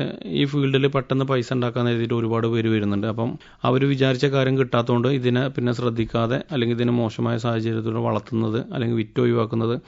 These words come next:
നമ്മളെ വീട്ടിൽ നടക്കുന്ന പ്രശ്നങ്ങൾ കൊണ്ട്, ഫാമിലി പ്രോബ്ലം കൊണ്ട് അത് ബേഡിലേക്ക് വരുന്ന ഒരുപാട് പ്രശ്നങ്ങളുണ്ട്. നമ്മൾ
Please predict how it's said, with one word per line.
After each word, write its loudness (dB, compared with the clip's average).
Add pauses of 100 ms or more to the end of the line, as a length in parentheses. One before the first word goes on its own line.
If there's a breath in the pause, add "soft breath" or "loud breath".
(300 soft breath)
നമ്മളെ 6
വീട്ടിൽ 4
നടക്കുന്ന 4
പ്രശ്നങ്ങൾ 2
കൊണ്ട്, 4 (580)
ഫാമിലി 2
പ്രോബ്ലം 4
കൊണ്ട് 4
അത് 0
ബേഡിലേക്ക് 2 (160)
വരുന്ന 0
ഒരുപാട് 4 (340)
പ്രശ്നങ്ങളുണ്ട്. 2
നമ്മൾ 4